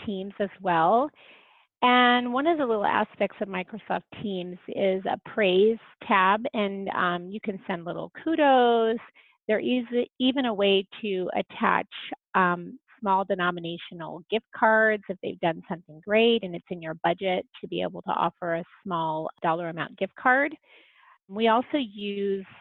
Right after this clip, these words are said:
our Yammer boards to give kudos to teams and departments and individuals when they've done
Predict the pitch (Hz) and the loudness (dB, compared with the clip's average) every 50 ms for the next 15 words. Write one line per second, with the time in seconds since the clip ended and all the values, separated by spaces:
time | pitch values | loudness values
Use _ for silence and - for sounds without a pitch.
0 | - - - _ _ - 185 185 180 175 175 175 180 170 175 175 160 160 160 170 | -20 -20 -20 _ _ -2 0 0 0 0 0 -2 -4 0 0 2 2 2 2 0
1 | 185 196 214 214 202 196 202 214 220 220 226 226 - - - - - - 240 202 | 0 -2 -2 -4 -4 -6 -4 -2 -2 -2 -4 -6 -10 -18 -20 -20 -16 -14 -6 -4
2 | - 220 208 - - - 220 208 208 208 202 208 208 - _ - - - - - | -2 -2 -2 -4 -6 -4 -2 -2 0 -2 -2 -4 -8 -12 _ -20 -20 -16 -12 -10
3 | 202 196 190 190 - _ - 190 175 170 170 - - - 185 180 - 214 190 175 | -8 -8 -8 -10 -10 _ -12 -12 -10 -12 -14 -12 -4 -4 -2 -2 -2 -4 -6 -6
4 | 180 180 - - 196 175 - 165 165 165 160 175 175 175 - 214 208 208 202 208 | -6 -8 -8 -10 -10 -10 -8 -10 -12 -12 -10 -10 -10 -10 -8 -8 -8 -6 -8 -8
5 | - - 196 185 175 160 165 - 160 156 170 | -8 -10 -10 -8 -8 -8 -6 -8 -8 -8 -10